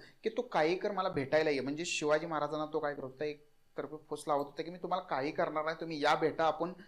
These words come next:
भेटू, त्यानंतर जे काय आपलं डिस्कशन आहे ते करू, त्यानंतर महाराज तुम्ही परत जावा." पण शिवाजी महाराजांना माहित होता की हो किती बेरके आहे, किती बाराचा आहे, सगळ्यांना माहित होतं. आपल्या बापाला, भावाला न सोडलेल्या औरंगजेबाला शिवाजी महाराज भेटायला चाललेत. महाराज काय असेच चालले असतील का?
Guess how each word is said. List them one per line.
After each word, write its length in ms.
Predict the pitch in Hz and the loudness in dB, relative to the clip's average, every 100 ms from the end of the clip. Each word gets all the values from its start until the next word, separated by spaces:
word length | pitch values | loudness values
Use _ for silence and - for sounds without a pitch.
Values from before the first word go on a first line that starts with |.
| - - | -20 -18
भेटू, 360 | 135 160 - 190 | 2 2 6 4
त्यानंतर 560 | 190 165 170 165 196 196 - - - | 4 2 0 0 0 0 -8 -20 -10
जे 100 | 139 | -4
काय 140 | 170 185 | 2 2
आपलं 300 | 180 185 180 | 2 0 0
डिस्कशन 440 | 165 - 175 185 | -2 0 -4 -2
आहे 120 | 180 185 | -4 -4
ते 40 | |
करू, 200 | 185 185 | -2 -2
त्यानंतर 320 | 190 202 196 | -2 -6 -6
महाराज 240 | 202 190 196 | -4 -2 -2
तुम्ही 180 | 190 | -6
परत 200 | 196 180 | 0 2
जावा." 300 | 160 127 120 117 - | 4 4 4 0 0
पण 320 | 127 160 196 196 | -2 0 -4 -10
शिवाजी 480 | - - 117 147 185 | -12 -8 -2 -2 0
महाराजांना 440 | 185 170 175 180 | 0 0 0 0
माहित 220 | 170 151 156 | 0 0 -2
होता 180 | 156 151 | -2 -2
की 160 | 151 | -2
हो 100 | 160 | -4
किती 300 | 160 156 143 | -4 -4 -6
बेरके 340 | 160 147 131 139 | 0 0 0 -2
आहे, 100 | 135 | -4
किती 180 | 139 - | -4 0
बाराचा 440 | 135 127 135 175 | 4 4 4 2
आहे, 120 | 175 170 | -2 -4
सगळ्यांना 440 | - 135 165 185 | -4 0 0 0
माहित 180 | 175 170 | -2 -4
होतं. 200 | - 165 - - - | -4 -4 -4 -8 -2
आपल्या 160 | 185 | 2
बापाला, 360 | 196 170 160 202 | 6 6 8 6
भावाला 360 | 190 156 175 185 | 8 6 6 4
न 120 | 185 | 0
सोडलेल्या 380 | 190 170 180 180 | 0 2 6 8
औरंगजेबाला 480 | 165 175 180 175 185 | 6 4 0 0 0
शिवाजी 240 | 180 165 | 0 -2
महाराज 240 | 165 160 156 | 0 0 0
भेटायला 340 | 151 147 139 | -2 -2 -4
चाललेत. 260 | 135 123 - - - _ | -2 -4 -6 -18 -20 _
महाराज 260 | 139 139 139 | 0 0 2
काय 140 | 180 - | 0 0
असेच 320 | 123 175 175 | -2 -2 0
चालले 180 | 170 151 | 0 0
असतील 220 | 147 165 | -2 -2
का? 160 | 185 | 0